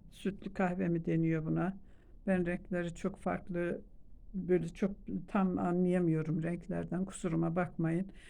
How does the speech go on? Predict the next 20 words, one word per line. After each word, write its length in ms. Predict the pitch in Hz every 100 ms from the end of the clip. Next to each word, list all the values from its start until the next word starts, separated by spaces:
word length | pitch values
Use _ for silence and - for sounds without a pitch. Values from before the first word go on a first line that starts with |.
| - -
Sütlü 340 | - - - 240
kahve 440 | 214 180 170 160
deniyor 360 | 160 147 151 156
herhalde 460 | 160 151 147 151
buna. 340 | 156 151 180 214 - - - - - - - - - - - - - - - - - - - - - - - - - - - - - - - - - - - - - - -
Bu 120 | 214
da 160 | 196 233 - - - - -
hardal 460 | 190 170 175 160
renkli. 560 | 165 165 160 185 196 233
Bu 100 | 196
da 60 |
önceki 440 | 180 175 170 165 175
yaptığım 360 | 160 - 175
mavi 400 | 165 170 185 214
renkli. 560 | 220 233 233 247 247 247 - - - - - - -
Çok 440 | - 262 - -
gerçekten 720 | 196 233 240 208 185 - 165
kullanışlı, 880 | 160 - 165 180 202 202 202 214 226
gerçekten 840 | 233 185 214 214 202 190 185 165 165
gösterişli. 920 | 175 - - 202 208 - 214 233